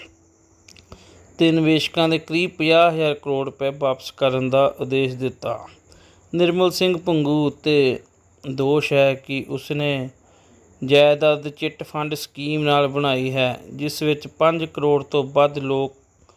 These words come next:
ਹਜ਼ਾਰਾਂ ਕਰੋੜ ਰੁਪਏ ਇਕੱਤਰ ਕੀਤੇ ਤੇ ਉਸ ਨੂੰ ਵਿਦੇਸ਼ਾਂ 'ਚ ਨਿਵੇਸ਼ ਕੀਤਾ।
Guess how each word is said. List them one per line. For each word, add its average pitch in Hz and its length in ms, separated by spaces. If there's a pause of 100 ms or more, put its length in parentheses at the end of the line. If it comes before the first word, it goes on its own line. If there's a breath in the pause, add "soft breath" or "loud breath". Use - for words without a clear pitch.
(720 soft breath)
ਹਜ਼ਾਰਾਂ 147 420
ਕਰੋੜ 139 320
ਰੁਪਏ 135 440 (480)
ਇਕੱਤਰ 147 480
ਕੀਤੇ 139 480 (440 loud breath)
ਤੇ 151 400 (180)
ਉਸ 156 220
ਨੂੰ 160 180
ਵਿਦੇਸ਼ਾਂ 147 500
'ਚ 151 80
ਨਿਵੇਸ਼ 127 420
ਕੀਤਾ। 107 580